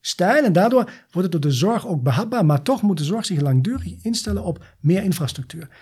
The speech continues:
We hebben in Nederland vijftien tot twintig procent meer zorginfrastructuur nodig, omdat we een ziekte bijkrijgen die niks vervangt. En we hebben dan niet alleen de covid-patiënten, we hebben niet alleen de long-covid-patiënten, maar we hebben ook nog patiënten die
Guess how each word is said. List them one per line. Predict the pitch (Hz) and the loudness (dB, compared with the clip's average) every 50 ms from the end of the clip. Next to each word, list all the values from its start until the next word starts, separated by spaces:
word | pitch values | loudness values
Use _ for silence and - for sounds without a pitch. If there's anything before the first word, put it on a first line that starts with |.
| - _ _ | -20 _ _
We | - 139 | 2 4
hebben | 160 208 226 202 185 | 4 4 6 4 4
in | 226 | 4
Nederland | 254 233 233 226 220 214 - - - | 2 2 0 0 -2 -4 -6 -12 -16
vijftien | - - 208 226 247 233 - 220 | -4 0 0 2 2 0 -2 -4
tot | 190 160 - - | -6 -6 -6 -2
twintig | - 247 247 220 170 | -2 0 0 0 -2
procent | - - - - 208 208 202 - | -6 -8 -6 -4 -2 -2 0 0
meer | 135 143 185 226 233 208 | 2 2 2 2 2 0
zorginfrastructuur | 151 151 202 226 214 - - 185 - - 160 - - 143 - - 151 143 | 0 0 0 0 -2 -2 -4 -4 -4 -4 -6 -6 -6 -6 -6 -2 0 0
nodig, | 139 160 196 254 262 202 | 0 0 -2 -4 -4 -4
omdat | 185 170 170 143 | -4 -4 -2 -2
we | 147 | -2
een | 143 135 - - _ | -4 -4 -6 -14 _
ziekte | - 240 247 262 247 - 190 | -2 0 0 2 2 2 2
bijkrijgen | 143 165 208 226 220 220 233 208 185 175 | 2 2 0 0 -2 -4 -4 -2 0 0
die | 156 160 | 2 2
niks | 208 254 247 - | 0 0 -2 -4
vervangt. | 214 180 - 247 233 151 117 - - - _ _ _ - - - - - _ | -6 -4 -2 0 0 0 -2 -4 -10 -18 _ _ _ -20 -20 -20 -20 -14 _
En | - 165 | 0 2
we | 160 | 4
hebben | 185 196 196 180 | 6 6 6 6
dan | 160 180 | 4 4
niet | 202 196 | 4 2
alleen | 160 160 151 135 120 | 2 4 4 2 2
de | 120 123 180 - _ | 0 -4 -6 -10 _
covid-patiënten, | _ - 170 156 180 220 - - 208 190 - - 220 240 247 - 320 320 - _ - - - - - _ _ _ | _ 4 4 4 4 2 -2 -4 -4 -2 0 0 0 -2 -2 -4 -8 -10 -12 _ -20 -20 -20 -20 -20 _ _ _
we | - 180 | 4 6
hebben | 196 202 208 | 6 6 4
niet | 208 | 4
alleen | 185 156 156 143 | 4 4 4 4
de | 127 131 | 4 4
long-covid-patiënten, | 123 120 131 139 147 151 185 226 220 220 - 220 220 254 277 - - - - - 202 - - 240 247 247 247 - 311 - _ _ - - - _ | 4 4 6 8 8 8 8 6 4 2 2 2 2 0 -4 -6 -10 -8 -4 -2 0 0 0 0 0 -2 -4 -8 -12 -14 _ _ -20 -20 -20 _
maar | - 165 170 185 | 2 4 4 6
we | 190 | 6
hebben | 185 180 175 - - | 4 4 2 -2 -2
ook | 208 254 311 302 | -2 -2 0 0
nog | - 262 - - | 0 -2 -2 -2
patiënten | - 160 - - 160 139 139 147 - 214 220 208 | -4 -4 -2 0 0 0 0 0 0 -2 -2 0
die | 165 185 175 151 - - | 2 2 2 2 0 -4